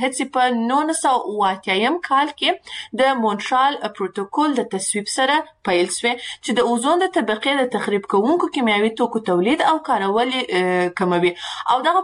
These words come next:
پروتوکول چې دی، ام، تر، اه، دې دمه د چاپیریال تر ټولو بریالي نړیوال تړون ګڼل کیږي، چې په دې سره د اوزون د پور د زیانمن کېدو، اه، کم، زیا-، اه،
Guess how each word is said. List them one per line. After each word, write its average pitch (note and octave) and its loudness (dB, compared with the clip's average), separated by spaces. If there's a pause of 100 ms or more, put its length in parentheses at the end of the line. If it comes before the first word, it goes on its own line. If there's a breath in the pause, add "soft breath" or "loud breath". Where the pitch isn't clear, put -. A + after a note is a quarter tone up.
پروتوکول C4+ -2
چې C#4+ -8 (100)
دی، A3 0
ام، G3+ -4 (100)
تر، G#3+ 0
اه، F#3+ 2
دې B3 0
دمه D4 2
د B3 2
چاپیریال G3+ 0
تر A#3 -8
ټولو C#4 -2 (120)
بریالي F#3+ 2
نړیوال F#3+ 2
تړون F#3+ -2
ګڼل F3 0
کیږي، F3 2 (340 loud breath)
چې - -4
په A#3 2
دې A#3+ 0
سره D#4+ 2 (200 loud breath)
د F4+ -2
اوزون G3+ 2
د - 0 (120)
پور B3 4
د G#3+ 0
زیانمن F3+ -2
کېدو، G#3+ 2 (260 loud breath)
اه، F#3 2
کم، A3 -2 (240)
زیا-، F#3 0
اه، F#3 2